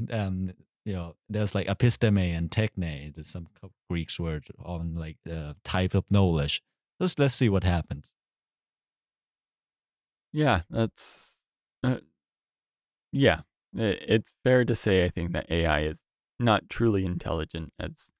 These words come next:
Speaker 2: described by those different fields of thought. But taking a step back from A I and reducing it to just a subset of algorithms that are known as machine learning. So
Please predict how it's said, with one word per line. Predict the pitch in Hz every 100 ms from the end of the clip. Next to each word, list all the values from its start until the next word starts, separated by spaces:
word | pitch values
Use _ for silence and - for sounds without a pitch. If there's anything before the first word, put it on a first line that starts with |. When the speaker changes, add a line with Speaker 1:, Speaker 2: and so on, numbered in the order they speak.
| _ _ _ _ -
Speaker 2:
described | 113 - 110 95 98
by | 92 90
those | 87 87 82
different | - - 90 -
fields | - 90 82 -
of |
thought. | - 50 - _ _ -
But | 76 - _ _ _ _ -
taking | 143 170 156
a |
step | - 131 113 _
back | 95 98 101
from | - 98
A | 82 85
I | 71 76 76 82 90
and | 98
reducing | 101 - 123 - 131 127 -
it | 101 101 _ -
to | - 90 87 87 87 - _ _ _ _
just | - 135 - -
a | 120
subset | - 123 113 - 117 -
of | - 98
algorithms | 87 82 90 87 85 90 85 -
that | 98 -
are | 104
known | 101 95 92
as | 92 -
machine | - - - -
learning. | - - - - _ _ _ _
So | 127 113 113 107